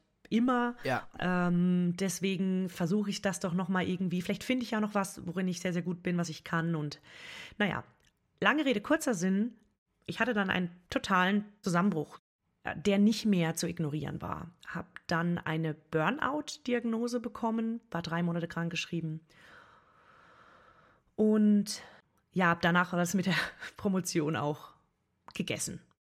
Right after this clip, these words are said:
Speaker 1: Und damit fing's an, so offiziell, krankenaktentechnisch.
Speaker 2: Wenn du sagst, dass es dir so schlecht ging in dieser Phase,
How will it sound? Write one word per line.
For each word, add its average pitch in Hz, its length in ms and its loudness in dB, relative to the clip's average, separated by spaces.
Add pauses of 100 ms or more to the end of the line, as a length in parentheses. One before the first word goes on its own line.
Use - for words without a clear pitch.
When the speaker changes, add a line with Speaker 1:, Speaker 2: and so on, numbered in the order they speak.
(340)
Speaker 1:
Und 202 200 2
damit 214 240 6
fing's 311 260 2
an, 220 540 0
so 165 200 -2
offiziell, 196 680 0 (1200)
krankenaktentechnisch. - 1500 -2 (1040)
Speaker 2:
Wenn 160 220 0
du 151 80 -2
sagst, 143 720 2
dass 143 220 2
es 139 80 0
dir 156 160 2
so 135 100 -4
schlecht 160 360 0
ging 170 380 0 (200)
in - 320 -4
dieser 147 280 2
Phase, 147 720 0